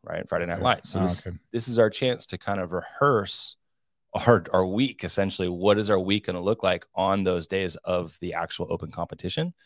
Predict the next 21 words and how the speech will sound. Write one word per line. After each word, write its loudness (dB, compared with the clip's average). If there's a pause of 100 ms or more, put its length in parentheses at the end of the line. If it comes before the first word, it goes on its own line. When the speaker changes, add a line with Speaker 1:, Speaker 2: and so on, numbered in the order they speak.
(300)
Speaker 1:
So 4
that 12
way, 10
when 2
we 2
show 6
up 6 (840)
in 0
February 6
on -6
the, -4 (120)
was -6
it -12
the -10
seventeenth -4 (300)
when -4
we're 2
gonna -2
be -4
doing -2
it? -2